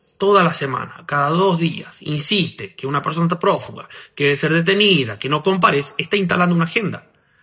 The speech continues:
Quiere que la sociedad hable de eso. Y asocia ese nombre a una idea de irregularidad, a una idea de sospecha. Y el problema no es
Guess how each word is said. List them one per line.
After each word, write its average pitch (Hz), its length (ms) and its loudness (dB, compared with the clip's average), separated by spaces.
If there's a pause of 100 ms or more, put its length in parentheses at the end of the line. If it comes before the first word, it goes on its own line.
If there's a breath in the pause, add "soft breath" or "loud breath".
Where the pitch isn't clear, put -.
(180)
Quiere 214 300 2
que 143 120 0
la 120 100 -2
sociedad 131 340 -2
hable 113 160 -2
de 104 140 -6
eso. - 260 -14 (260 loud breath)
Y 220 120 2
asocia 170 640 0
ese 202 260 2
nombre 160 320 2
a - 120 0
una 170 200 4
idea 170 240 4
de 131 120 2
irregularidad, 117 760 -2 (160 loud breath)
a - 120 -8
una 131 180 -2
idea 127 200 -2
de 110 80 -6
sospecha. 151 600 -4 (340 loud breath)
Y 185 120 4
el 175 100 6
problema 165 520 4 (440 soft breath)
no 165 140 2
es 165 280 2